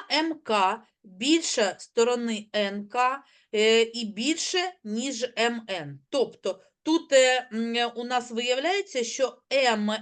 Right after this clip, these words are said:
Н сама найменша сторона. Тоді навпроти найменшої сторони лежить найменший кут. Ось дивіться, якщо вам, е, малюнок зроблю, ось вона М Н,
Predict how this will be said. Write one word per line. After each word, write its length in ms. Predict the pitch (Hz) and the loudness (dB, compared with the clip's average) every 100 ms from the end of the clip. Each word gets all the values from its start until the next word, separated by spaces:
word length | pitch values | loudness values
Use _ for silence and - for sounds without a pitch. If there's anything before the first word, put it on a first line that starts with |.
| - | -8
Н 340 | 277 359 392 381 _ _ - | -6 -4 -6 -10 _ _ -16
сама 480 | - 330 320 302 | -2 0 2 2
найменша 1500 | 277 262 269 294 277 247 233 226 269 302 262 - - 185 - _ _ | 0 -2 2 2 0 -4 -4 -2 -2 -2 -4 -8 -4 -4 -6 _ _
сторона. 840 | - - 233 226 233 233 202 165 - _ - | -20 0 4 6 4 2 0 -2 -8 _ 0
Тоді 380 | 247 208 240 269 | 0 0 -4 -2
навпроти 1000 | 262 262 - 262 285 294 220 214 175 - | -2 -2 -6 -6 0 2 2 0 -4 -4
найменшої 960 | 208 233 233 233 254 247 220 - 190 180 | -2 0 0 0 0 0 -2 -4 -4 -6
сторони 640 | - 214 220 226 320 440 _ _ | -4 -2 0 -2 -4 -8 _ _
лежить 600 | 208 226 233 220 359 403 - | 2 6 6 2 -4 -4 -6
найменший 720 | 220 226 226 285 349 - 285 | -2 -2 0 -2 -4 -6 -8
кут. 340 | - 175 147 _ _ - | -8 -12 -12 _ _ -4
Ось 180 | - 349 | -2 0
дивіться, 340 | 285 262 226 | -2 -6 -2
якщо 400 | 247 254 - 349 | -2 -2 -2 -2
вам, 200 | 294 254 254 | -2 -4 -6
е, 160 | 226 233 | -2 -2
малюнок 680 | 226 233 220 208 208 233 | -2 -4 -4 -4 -4 -4
зроблю, 400 | 226 254 233 247 220 | -4 -4 -4 -6 -4
ось 240 | 285 285 | -8 -6
вона 340 | 247 233 233 226 | -4 -2 -4 -4
М 240 | 240 226 226 | -6 -4 -4
Н, 200 | 233 | -2